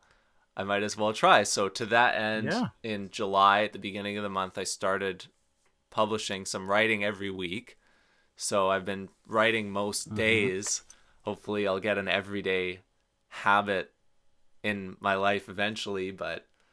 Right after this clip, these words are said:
Speaker 1: so far I've been scrambling together to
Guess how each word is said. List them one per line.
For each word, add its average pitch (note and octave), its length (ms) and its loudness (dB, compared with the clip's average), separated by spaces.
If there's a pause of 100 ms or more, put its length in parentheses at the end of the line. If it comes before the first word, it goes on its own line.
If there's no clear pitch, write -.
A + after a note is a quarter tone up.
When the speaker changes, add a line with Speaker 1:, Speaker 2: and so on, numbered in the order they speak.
(500)
Speaker 1:
so A#2 260 0
far F#2+ 640 4 (460)
I've G2+ 220 2
been F#2 320 -8
scrambling A#2 640 2
together A2 500 0
to F#2+ 440 -4